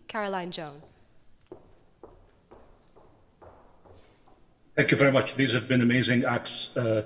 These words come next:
Speaker 2: to follow for us, uh, and I do want to highlight the importance of the lyrical spaces that were opened up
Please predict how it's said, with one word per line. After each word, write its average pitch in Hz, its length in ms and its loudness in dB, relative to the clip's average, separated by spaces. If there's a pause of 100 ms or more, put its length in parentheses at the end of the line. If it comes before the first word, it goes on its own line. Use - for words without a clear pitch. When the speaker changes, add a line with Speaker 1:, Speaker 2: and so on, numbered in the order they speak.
Speaker 2:
to 113 160 -2
follow 107 720 2
for 110 240 -2
us, - 380 0
uh, 107 380 2 (420)
and 117 180 -2
I 113 300 -6 (120)
do 131 300 -4
want 120 300 -8
to 117 140 -8
highlight 120 360 -4 (680)
the 113 340 -6 (1000)
importance 135 680 -4
of 117 240 -8
the 110 180 -4
lyrical 117 460 -4
spaces - 540 -6
that - 200 -8
were 113 160 -8
opened 107 320 -6
up 101 180 -8